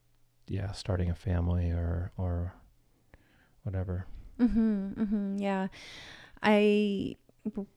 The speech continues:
Speaker 2: would guess that even in the realms of sexuality, you know, like, a very personal realm that the couple is experiencing together, there's,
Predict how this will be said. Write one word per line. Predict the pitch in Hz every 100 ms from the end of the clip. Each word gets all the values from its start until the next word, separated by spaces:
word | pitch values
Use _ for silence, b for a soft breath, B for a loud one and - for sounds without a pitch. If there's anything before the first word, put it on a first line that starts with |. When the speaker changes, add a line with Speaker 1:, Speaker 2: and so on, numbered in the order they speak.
| _
Speaker 2:
would | 214 202 208 196 190 - 220
guess | - 190 190 - - - _ -
that | 185 185 190 185 - - - - - _ - _ _ _ _ _ _ _ _ _ _ _ _ _ -
even | 214 208 208
in | 196
the | 190
realms | 185 185 185 190
of | -
sexuality, | 185 - 190 156 196 240 - - - -
you | 190
know, | 175 175 185 190
like, | 180 185 -
a | 180
very | 175 175 180
personal | - 185 - 190 180
realm | 175 175 190
that | 196 -
the | 190 - 190
couple | - - 180
is | 180 185
experiencing | - - 180 185 202 -
together, | - - 208 - - 208 -
there's, | 180 180 175 180